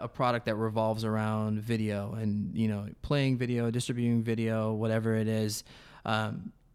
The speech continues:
it doesn't make a lot of sense for you to actually build out the mechanism that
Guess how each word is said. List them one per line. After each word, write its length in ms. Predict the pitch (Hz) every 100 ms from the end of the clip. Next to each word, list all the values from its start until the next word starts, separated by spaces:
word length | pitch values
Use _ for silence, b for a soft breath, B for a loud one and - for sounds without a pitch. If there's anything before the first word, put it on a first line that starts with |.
| - -
it 160 | 135
doesn't 300 | 117 139 147
make 160 | 139 131
a 40 |
lot 260 | 120 117 120
of 60 |
sense 360 | - 113 117 151
for 160 | - 113
you 320 | 107 117 117
to 60 |
actually 420 | 107 113 - 123 107
build 460 | 104 104 113 117
out 120 | 113
the 80 | 110
mechanism 880 | 104 104 101 117 123 139 139 143 127
that 260 | 113 110